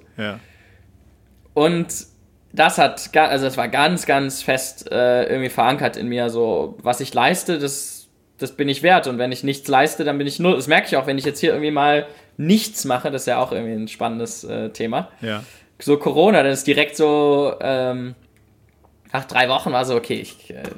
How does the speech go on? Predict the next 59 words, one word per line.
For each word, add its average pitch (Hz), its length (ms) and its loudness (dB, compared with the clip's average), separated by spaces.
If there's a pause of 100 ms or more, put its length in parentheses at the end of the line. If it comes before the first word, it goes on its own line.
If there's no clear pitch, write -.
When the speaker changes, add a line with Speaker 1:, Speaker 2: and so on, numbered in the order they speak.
(360)
Speaker 2:
nutzlos, 147 560 0
ja. 156 220 -4 (120)
Speaker 1:
Ja. 123 200 -6 (280)
Speaker 2:
Also, 131 400 0 (540)
Speaker 1:
<laughs> - 500 -20
Speaker 2:
ähm, 117 840 0 (480)
und 147 140 0
dann 160 140 4
damit 226 260 6
aber 143 220 4
auch - 80 0
da 202 180 4
drin 233 160 0
mal 131 180 2
zu - 120 -8
sein, 117 280 0
ja, 127 80 -2
da 170 180 4
drin 208 140 0
mal 151 280 4
einen 147 240 0
Monat, 151 360 2
zwei 147 180 0
Monate 151 360 -2
zu 143 140 -10
sein 156 220 4
und 147 80 -2
so 147 80 -2
zu 147 140 -6
merken, 156 260 0
hey, 151 120 -4
da - 80 -6
passiert 180 400 -4
so 214 160 2
viel 226 240 2
die 190 100 0
ganze 151 280 0
Zeit, 160 180 0
ich - 160 -12
krieg's - 240 -4
halt 151 160 2
auch, 143 220 -2
n-, - 500 -8
ich - 120 -10
krieg 180 180 -2
ja - 100 2
auch 151 60 2
nicht 156 180 -4
alles 156 220 0
mit, 208 160 2
das 156 80 -6
ist - 40 -2
ja 139 100 4
auch 151 100 0
nur 160 120 -2
meine 160 220 4
beschränkte 160 480 -2
Wahrnehmung 156 400 2
von, 151 240 -2